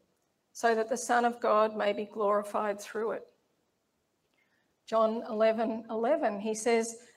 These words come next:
"Our friend Lazarus has fallen asleep, but I am going to wake him up." John eleven fourteen, "So then he told them plainly, 'Lazarus is dead.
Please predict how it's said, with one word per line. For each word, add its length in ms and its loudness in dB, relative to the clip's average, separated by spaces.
"Our 160 8
friend 400 2
Lazarus 600 4
has 220 -4
fallen 400 0
asleep, 480 -4
but 140 6
I 280 6
am 120 0
going 280 -2
to 100 -6
wake 280 -4
him 200 -8
up." 220 -10
John 180 0
eleven 400 2
fourteen, 720 2
"So 200 4
then 220 8
he 140 2
told 300 6
them 140 0
plainly, 540 -4
'Lazarus 540 2
is 120 -8
dead. 380 -2